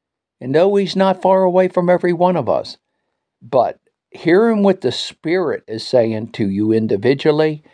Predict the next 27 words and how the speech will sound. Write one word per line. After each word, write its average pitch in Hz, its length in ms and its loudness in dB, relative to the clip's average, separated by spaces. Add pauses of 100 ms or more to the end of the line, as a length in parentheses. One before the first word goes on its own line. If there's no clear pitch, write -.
(380)
and 101 200 -8
to 120 160 0
where, 131 460 2 (1300)
because 139 400 -2
do 139 140 -10
you 170 220 0
wanna 170 360 0
keep 160 320 0
on 135 180 2
doing 127 400 0
things 151 520 -4 (580)
that, 170 220 -4 (160)
you 147 180 -2
know, 113 340 0
we, 143 280 2
we've 160 400 0
turned 170 560 -6 (360)
fellowships 156 600 -2
into 120 460 2 (340)
country 175 440 -4
clubs 87 600 -2 (640)
and, 117 240 -6
and, 117 320 -2
and 113 400 -2
just - 380 -2
good, 131 320 2 (480)
uh, 120 280 2